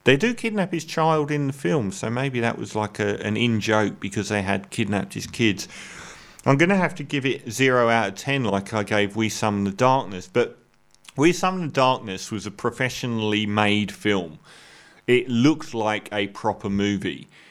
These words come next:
that worked for it, zero out of ten. So I almost don't want to score this at all because it doesn't. It's not a, it's not a film made to a standard that should be released. There's nothing about it that is cinematic quality release.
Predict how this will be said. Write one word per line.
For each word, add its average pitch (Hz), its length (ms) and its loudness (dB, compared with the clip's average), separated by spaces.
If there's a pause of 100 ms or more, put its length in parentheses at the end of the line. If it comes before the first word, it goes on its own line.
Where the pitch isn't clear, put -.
(280)
that 127 320 4
worked 120 540 2
for 92 340 -2
it, 92 120 -10
zero 92 380 0
out 92 200 0
of - 40 -18
ten. 95 300 -2
So 104 160 0
I 117 160 6
almost 143 360 0
don't 113 240 0
want 98 140 -2
to 95 80 -4
score 98 320 0
this 95 220 -4
at - 300 -10
all 110 420 -2 (340)
because 139 300 4
it 160 100 0
doesn't. 135 440 0
It's 104 240 -4
not 143 260 2
a, 117 260 2
it's 113 140 -2
not 143 220 2
a - 40 -12
film 120 220 0
made 110 220 2
to 110 100 -4
a 101 40 -4
standard 101 480 -4
that 90 140 -6
should 98 220 -4
be 98 100 0
released. 92 460 0
There's 95 160 -2
nothing 120 560 2
about 101 360 2
it 80 120 -6
that 92 140 -2
is 90 100 -10
cinematic 95 640 -6
quality 98 460 -4
release. 90 460 -2